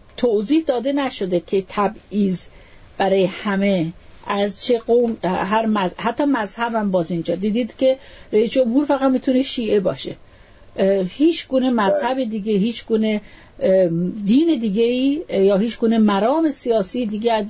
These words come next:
اکثریت آورد، اه، محروم، به اصطلاح اج-، اجازه نداره ریاست جمهوری را، یا که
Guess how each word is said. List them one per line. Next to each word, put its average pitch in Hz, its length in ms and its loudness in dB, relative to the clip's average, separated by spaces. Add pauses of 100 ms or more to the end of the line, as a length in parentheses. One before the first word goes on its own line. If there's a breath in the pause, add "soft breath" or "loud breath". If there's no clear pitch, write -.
اکثریت 202 600 0
آورد، 208 340 2 (460 loud breath)
اه، - 100 0
محروم، 214 580 2
به 226 200 0
اصطلاح 208 340 0
اج-، 220 240 -2
اجازه 208 440 2
نداره 202 480 2
ریاست 180 460 -2
جمهوری 180 500 2
را، 175 120 0
یا 262 260 0
که 294 220 -2